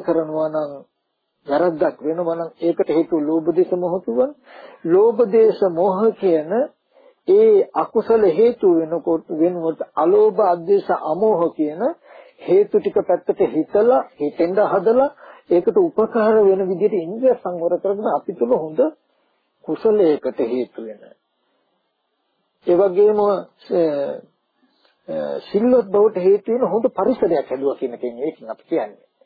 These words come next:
එතකොට ඒකේ ප්‍රතිඵලය වුණා මොකද්ද? කය වචන දෙකෙන් වැරදි කරනවා කියන හේතු අයින් වෙනවා කියන එක. දුස්සීලකම අයින් වුණේ, එහෙම නැත්නම් සිල්වත් බව ගත්තේ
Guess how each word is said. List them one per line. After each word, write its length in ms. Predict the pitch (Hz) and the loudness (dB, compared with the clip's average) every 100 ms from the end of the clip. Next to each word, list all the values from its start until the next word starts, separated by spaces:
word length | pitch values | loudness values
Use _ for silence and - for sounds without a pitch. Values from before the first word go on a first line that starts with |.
| _ - - - | _ -20 -20 -14
එතකොට 440 | - 196 254 240 170 156 | -6 0 0 0 -2 0
ඒකේ 340 | 202 262 277 | 2 2 0
ප්‍රතිඵලය 540 | - 196 185 170 160 160 | 0 -2 0 0 2 0
වුණා 280 | 156 160 | 0 -4
මොකද්ද? 420 | 151 151 170 160 214 349 _ _ _ _ | -6 -4 -4 -4 -6 -10 _ _ _ _
කය 200 | - 165 | -6 -2
වචන 400 | 180 175 - 170 | 2 2 0 -6
දෙකෙන් 240 | 160 - 165 | -8 -8 -4
වැරදි 360 | 147 143 156 160 | -2 -2 -2 -6
කරනවා 540 | - 151 165 165 160 | -6 -6 -6 -6 -6
කියන 320 | 156 151 165 220 349 _ _ _ _ _ _ _ | -6 -6 -4 -4 -6 _ _ _ _ _ _ _
හේතු 260 | 143 147 185 160 | -8 -8 -4 -4
අයින් 220 | 135 139 | -4 -8
වෙනවා 280 | 131 - 117 | -12 -12 -12
කියන 200 | - - | -14 -20
එක. 120 | _ | _
දුස්සීලකම 680 | 143 165 - 160 147 147 151 147 - | -6 -6 -4 -6 -6 -6 -8 -8 -4
අයින් 300 | 135 165 165 | -4 -2 -6
වුණේ, 380 | 143 143 180 330 - _ _ _ _ _ _ _ _ _ _ _ _ | -12 -8 -6 -4 -8 _ _ _ _ _ _ _ _ _ _ _ _
එහෙම 180 | 160 165 | -4 -2
නැත්නම් 300 | 160 - 156 | -2 -2 -4
සිල්වත් 440 | - 170 202 202 160 | -2 0 2 2 2
බව 200 | 165 156 | 0 0
ගත්තේ 640 | 127 143 - _ - 320 | -2 -4 -4 _ -4 -2